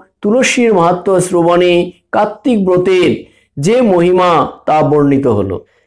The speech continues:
এখান থেকে আমরা দেখতে পাচ্ছি তুলসীর সেবা কত গুরুত্বপূর্ণ,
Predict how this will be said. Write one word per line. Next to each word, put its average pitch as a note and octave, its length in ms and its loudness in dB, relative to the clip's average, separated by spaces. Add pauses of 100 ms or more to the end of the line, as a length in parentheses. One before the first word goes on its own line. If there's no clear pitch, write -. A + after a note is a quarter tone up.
(120)
এখান A3 320 2
থেকে A#3 160 0
আমরা A3 200 2
দেখতে F#3+ 320 0
পাচ্ছি G3+ 600 0
তুলসীর A3+ 380 -2
সেবা F#3+ 360 0
কত E3+ 160 -2
গুরুত্বপূর্ণ, G3 920 -2